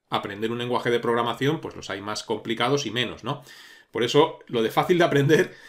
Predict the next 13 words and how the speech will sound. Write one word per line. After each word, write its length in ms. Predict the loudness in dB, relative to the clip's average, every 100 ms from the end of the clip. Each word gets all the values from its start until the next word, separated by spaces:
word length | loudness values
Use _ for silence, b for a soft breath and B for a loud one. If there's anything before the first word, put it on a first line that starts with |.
| B B
siempre 360 | -2 2 4
tiene 200 | 2 0
que 40 | 0
estar 200 | -2 -2
entrecomillado, 540 | -2 -4 -2 -2 -4
¿no? 140 | -8 -10 B B B 4
Pero 120 | 8
bueno, 160 | 8
aquí 120 | 10 10
dice 320 | 10 8 4
fácil 400 | 2 4 8 6
de 80 | 6
aprender 560 | 4 4 8 6 4